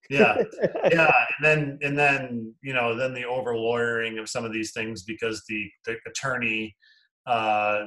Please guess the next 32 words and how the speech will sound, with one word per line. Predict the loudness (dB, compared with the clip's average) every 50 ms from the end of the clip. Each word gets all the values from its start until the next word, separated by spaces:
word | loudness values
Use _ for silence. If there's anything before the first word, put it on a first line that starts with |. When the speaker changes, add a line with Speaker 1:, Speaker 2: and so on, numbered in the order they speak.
| -2 0
Speaker 1:
that | 2 2 2 0 -4
is | -6 -4
trying | 2 2 4 4 4 2
to | 0
do | -2 -2 -2
their | -2 2
best | 2 2 2 2 2
job, | 4 6 6 6 4
but | 2
they're | -2 -2 0
not | 0 0 0
used | -2 -4 -6
to | -8 -6
dealing | -6 -4 -4 -4 -4 -4
on | -6 -6 -2
services | 4 4 6 6 6 2 0 -4 -6 -2
stuff, | 2 4 6 6 4 4
so | 0 -4 -2
they | -2 -2 -2
start | -2 0 0 2 2 0 -2 -2 -4
over | -4 -2 -2 -2
lawyering | 0 0 0 0 0 -2 -2 -4 -6 -8 -8 -10 -10
the, | -10 -12 -12 -6 -2 -2
like, | 0 0 -2 -4
M | -4 -4
S | -6 -4 -4
As | -2 -2 -2 -2 -4 -4 -6 -10
and | -14 -14 -14
things | -14 -12 -10 -10
like | -10 -8 -4
that. | -2 -2 -2 -2 -4
So, | -8 -10